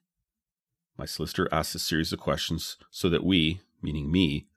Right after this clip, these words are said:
could fully understand what my situation was. I was no longer arrested. I could leave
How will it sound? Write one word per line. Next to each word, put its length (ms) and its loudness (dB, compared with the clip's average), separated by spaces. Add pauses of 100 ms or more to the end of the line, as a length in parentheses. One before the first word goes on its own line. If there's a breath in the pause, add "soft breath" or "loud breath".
(180)
could 200 -6
fully 420 2
understand 460 -2
what 140 -10
my 60 -4
situation 640 -6
was. 360 -8 (1080)
I 40 -6
was 160 -2
no 120 4
longer 320 2
arrested. 480 -2 (680)
I 80 -6
could 180 -4
leave 300 4